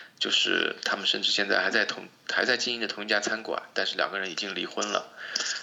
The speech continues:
然后要分开算各自的，呃，收入，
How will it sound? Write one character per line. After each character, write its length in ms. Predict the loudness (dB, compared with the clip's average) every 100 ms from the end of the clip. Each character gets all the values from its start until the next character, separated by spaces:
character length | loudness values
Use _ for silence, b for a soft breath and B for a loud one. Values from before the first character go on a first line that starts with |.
| -2
然 100 | 0
后 480 | 2 2 4 4 4
要 340 | 4 4 2
分 240 | 0 -4 -4 -2
开 180 | 2 4 4 2 0
算 340 | 0 2 0 -2 -14
各 160 | -2 -2
自 240 | -2 -4
的， 340 | 0 0 0 -10 B B B B
呃， 280 | -6 -4 2
收 220 | 4 4
入， 260 | 2 0